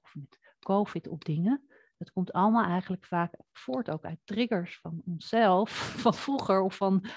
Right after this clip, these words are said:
waar dan ook. Of van, van oorlogsverledens van, van onze voorouders, die eigenlijk een bepaalde, wa-, waardoor je reageert. En dan reageer je niet van het hier en nu.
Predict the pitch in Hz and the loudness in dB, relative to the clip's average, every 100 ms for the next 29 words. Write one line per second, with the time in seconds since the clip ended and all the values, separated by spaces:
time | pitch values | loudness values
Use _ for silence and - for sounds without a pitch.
0 | - 180 214 254 202 208 240 160 233 - | -2 4 6 8 6 8 8 8 4 0
1 | - - - 185 - 196 190 190 202 202 | -12 -20 -10 -10 0 2 4 2 2 4
2 | 247 269 240 - 214 202 208 202 - 214 | 6 6 4 2 8 10 10 8 4 0
3 | - - 226 220 226 214 202 - 262 277 | 0 2 4 6 4 2 0 -2 2 4
4 | 165 156 175 247 - - - - 175 202 | 4 2 2 -2 -6 -20 -20 -10 -2 2
5 | 220 190 190 - 185 180 175 - 185 180 | 4 4 2 2 0 0 0 0 2 2
6 | 175 175 160 185 180 175 165 196 175 190 | 0 -2 -4 -6 -4 0 4 4 4 4
7 | 247 202 170 165 170 - 214 147 - 170 | 4 2 0 -2 -4 -6 -6 -6 -6 -4
8 | 165 185 202 185 - 226 196 185 - 180 | -2 0 0 0 -2 0 0 0 -4 -8
9 | 165 170 165 160 160 | -6 -6 -6 -6 -8